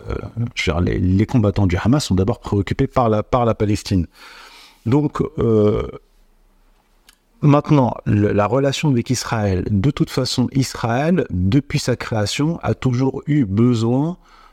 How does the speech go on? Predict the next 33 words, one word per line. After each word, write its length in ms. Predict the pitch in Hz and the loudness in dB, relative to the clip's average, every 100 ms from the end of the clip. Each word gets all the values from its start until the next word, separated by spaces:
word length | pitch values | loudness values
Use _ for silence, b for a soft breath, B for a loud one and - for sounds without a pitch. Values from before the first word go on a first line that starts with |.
| b | b
de, 480 | 95 92 117 139 151 - | -2 2 2 2 0 0
euh, 180 | 104 104 | -2 -2
prétextes 760 | - - 127 147 - - - - _ - | -2 -4 0 -2 -4 -12 -16 -20 _ -6
pour, 400 | 131 147 147 - - | -2 0 0 -4 -4
euh, 160 | 85 - | -2 0
opérer 460 | 123 - 123 123 | -2 0 0 2
les 220 | 139 107 | 0 0
op-, 160 | 110 - | -2 -2
les, 320 | 107 101 98 | 0 0 0
les 200 | 92 101 | 2 0
épurations 480 | 110 - 107 107 120 | 0 2 0 2 0
ethniques. 360 | 110 98 87 - | 2 2 -2 -2
Ça 100 | - | -2
a 40 | 101 | 0
toujours 200 | 110 101 | 0 0
été 160 | - | 0
le 60 | 90 | -2
cas, 160 | 90 80 | -2 0
depuis, 540 | 92 - 110 110 101 | -2 0 0 2 2
euh, 260 | 92 92 92 | 0 -2 -2
depuis 260 | 87 - | -2 -2
que 80 | - | 0
l'épuration 460 | 92 92 87 85 92 | 0 0 -2 0 -2
ethnique 380 | 85 113 117 | 2 0 2
a 200 | 85 95 90 | 2 2 2
véritablement 600 | 90 90 87 90 87 87 | 2 0 2 2 2 2
commencé 400 | 90 87 85 127 | 2 0 0 0
en 140 | 92 | 0
décembre 440 | 87 98 - 104 | 0 -2 0 0
mille 140 | 92 98 | 0 -2
neuf 140 | 95 | -2
cent 100 | - | -2
quarante-sept. 480 | 95 92 90 95 - | 0 2 2 -2 -8